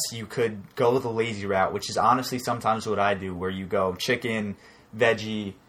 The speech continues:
and protein, or protein, veggie, fat, or something along those lines. Or you could take the time, you know, if you're only cooking once a week or twice a week, really plan out, okay, how can I spice this meal up? So the first habit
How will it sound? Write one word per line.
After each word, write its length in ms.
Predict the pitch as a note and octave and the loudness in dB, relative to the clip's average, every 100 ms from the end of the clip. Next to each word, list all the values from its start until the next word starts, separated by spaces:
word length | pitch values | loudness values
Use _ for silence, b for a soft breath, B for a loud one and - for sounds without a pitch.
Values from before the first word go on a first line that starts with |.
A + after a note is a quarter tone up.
| _ - | _ -6
and 420 | G#2 G2 G2 F#2+ | -2 -2 -4 -8
protein, 580 | - A2 G2+ - F#2 F2+ | -2 0 0 -2 -8 -6
or 180 | F2 E2+ | -8 -8
protein, 600 | - A#2 A2+ A2+ G#2+ G#2+ | 0 0 0 -4 -6 -4
veggie, 360 | G#2 G2+ G2+ F#2 | -2 -2 -4 -4
fat, 340 | G2 F#2 - | 0 2 0
or 80 | - | -4
something 320 | - A#2+ A#2 | -2 -2 -4
along 300 | A2+ G#2+ G#2 | -4 -4 -4
those 180 | G2 G2 | -6 -4
lines. 360 | F#2 D#2+ - - _ _ _ _ - - | -4 -4 -10 -20 _ _ _ _ -20 0
Or 160 | A2+ E3 | 2 4
you 100 | E3+ | 0
could 140 | E3+ | -4
take 180 | E3+ D#3+ | -4 -4
the 60 | |
time, 420 | - B2+ D3 G#2 F#2+ | 0 2 4 2 -6
you 60 | |
know, 160 | G2 G#2 | -6 -8
if 120 | - | -6
you're 120 | - | -8
only 180 | A#2 C#3 | -6 -6
cooking 320 | - C3 B2 | -6 -6 -6
once 180 | A#2+ - | -6 -6
a 60 | G#2+ | -8
week 260 | A#2 A2 | -8 -8
or 100 | G2 | -10
twice 340 | - A#2 A2+ G#2 | -4 -2 -2 -4
a 40 | |
week, 300 | G#2+ A2+ - b b b b _ | -8 -10 -14 b b b b _
really 160 | G#2 C3 | -4 -4
plan 240 | - B2+ B2 | -2 0 2
out, 220 | C3 D#2 | 2 0
okay, 260 | - F#2+ F#2+ - - | -6 -8 -8 -16 -14
how 220 | - B2 | -2 0
can 160 | - C3+ | 0 -4
I 40 | |
spice 320 | - B2 A#2 | -2 0 0
this 140 | A2+ G#2+ | -4 -8
meal 240 | G#2 F#2 | -6 -4
up? 160 | E2+ - _ _ _ _ _ _ _ _ _ _ _ _ _ - - | -6 -10 _ _ _ _ _ _ _ _ _ _ _ _ _ -20 -20
So 160 | - G#2+ | -12 -10
the 80 | G#2 | -6
first 320 | - C#3+ - | 0 2 4
habit 400 | B2 A#2+ A#2 | 6 6 4